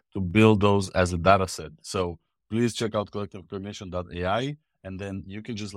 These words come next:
go to Chat G P T, share, literally share a conversation. There's, like, a share button there. Copy this link and dump it to Collective Cognition. It really helps build those, like, very good data sets, specifically because, like Winston said, th-, they include, like, good conversation with multi-turn,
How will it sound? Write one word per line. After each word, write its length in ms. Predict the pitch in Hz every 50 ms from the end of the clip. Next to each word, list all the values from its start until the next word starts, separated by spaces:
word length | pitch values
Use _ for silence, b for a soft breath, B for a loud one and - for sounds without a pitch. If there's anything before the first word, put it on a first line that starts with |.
| 95 90
go 240 | 90 107 113 120
to 140 | 110 - 117
Chat 220 | 101 - 117 107 101
G 80 | 107
P 120 | 95 - 92
T, 320 | - - 101 101 110 110 - _ _ _
share, 680 | - - - - - 117 117 117 113 107 104 104 101 _ -
literally 400 | 101 110 120 117 127 113 107 101
share 300 | - - 117 110 104 101
a 40 | 95
conversation. 560 | 101 95 92 90 90 - 92 90 - 92 87
There's, 200 | 87 90 87 90
like, 120 | 85 - 87
a 80 | 82
share 260 | - - - 98 101
button 260 | 95 107 104 104 110 107
there. 220 | 110 117 123 131 B B B B B
Copy 200 | 123 113 107 117
this 200 | 104 107 104 -
link 240 | 101 107 107 104 -
and 160 | 101 95 90
dump 200 | 98 98 92 -
it 80 | 95 82
to 60 | 90
Collective 400 | 78 92 92 92 90 - 92 78
Cognition. 520 | - 87 85 95 98 - - 101 98 98 - _ _ _ -
It 160 | 95 90 87
really 240 | 95 110 117 117 110
helps 320 | 110 117 110 107 101 - -
build 300 | 82 101 104 101 95 98
those, 220 | 98 95 92 -
like, 140 | 95 87 85
very 260 | 87 92 92 92 90
good 200 | 85 92 92 85
data 220 | 92 92 98 113
sets, 360 | 110 - 135 147 151 - - _ _ _ _ _ _ -
specifically 460 | - 92 - 113 107 107 110 101 101
because, 240 | 92 95 85 98 92
like 80 | 92 92
Winston 260 | 90 - - 85 82
said, 240 | - 95 92 82 80 - 73
th-, 140 | 82 60 85
they 140 | 82 92 92
include, 400 | 95 90 - 101 101 101 87 82
like, 160 | 90 85 85
good 200 | 92 104 101 -
conversation 520 | 101 95 90 87 - 98 92 87 95 87
with 120 | 87 87 80
multi-turn, 840 | 87 95 101 98 - 98 92 80 - 95 92 90 87 87 85